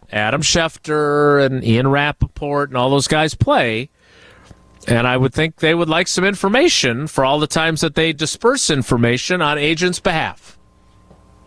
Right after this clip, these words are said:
So we'll have to wait and see. What we don't have to wait and see is how great Fleet Farm is. We know how great Fleet Farm is. I just signed up for my Fleet Farm Visa now. So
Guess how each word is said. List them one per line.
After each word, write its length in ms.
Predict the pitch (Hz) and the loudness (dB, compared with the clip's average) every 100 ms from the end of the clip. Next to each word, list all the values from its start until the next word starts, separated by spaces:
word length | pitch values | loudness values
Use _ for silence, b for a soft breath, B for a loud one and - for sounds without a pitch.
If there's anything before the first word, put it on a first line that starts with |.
| - - - - - - - | -20 -20 -20 -20 -20 -20 -10
So 180 | - 117 | -2 2
we'll 100 | 107 | 4
have 180 | 113 107 | 2 2
to 80 | 120 | 2
wait 180 | 113 98 | 2 0
and 100 | 95 | -2
see. 280 | 101 82 - B B B B B B | -2 -4 -8 B B B B B B
What 120 | - 190 | -2 2
we 100 | 208 | 2
don't 160 | 254 | 2
have 160 | 262 214 | 0 0
to 80 | 214 | -2
wait 180 | 208 | -2
and 100 | 180 | -4
see 400 | - 175 160 175 - _ - - - B B B B B B B B B B - - | -4 -2 0 -2 -8 _ -20 -20 -18 B B B B B B B B B B -8 -2
is 160 | 143 | 0
how 120 | 185 | 0
great 300 | 175 190 196 | 0 0 -2
Fleet 340 | - 180 240 190 | -6 -4 -4 -2
Farm 360 | - 160 123 | 0 0 0
is. 180 | 107 95 | -2 -2
We 180 | 131 220 | 0 0
know 300 | 190 233 220 | 0 2 2
how 180 | 156 143 | 0 -4
great 240 | 131 117 | -4 -6
Fleet 220 | - 131 | -6 -8
Farm 200 | - 131 | -2 0
is. 60 | 143 | 0
I 60 | 151 | -2
just 200 | 262 - | -2 0
signed 280 | 214 208 | 0 0
up 140 | 202 - | -2 0
for 160 | 190 | -2
my 180 | 160 147 | 0 -2
Fleet 320 | 131 170 175 | 0 0 0
Farm 320 | - 151 135 120 | 0 0 0 0
Visa 300 | 208 190 143 | 2 2 2
now. 140 | 127 | 0
So 120 | - | -2